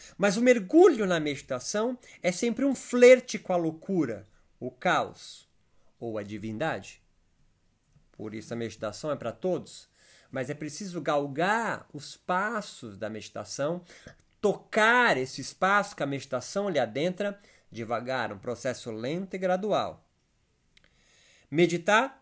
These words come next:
portanto, yoga, então, é um processo lento e gradual, de incursões caóticas, meditativas, samádicas, divinas.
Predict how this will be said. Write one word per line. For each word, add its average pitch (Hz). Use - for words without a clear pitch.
portanto, 131
yoga, 233
então, 233
é 214
um 226
processo 247
lento 262
e 226
gradual, 160
de 156
incursões 240
caóticas, 196
meditativas, 170
samádicas, 180
divinas. 151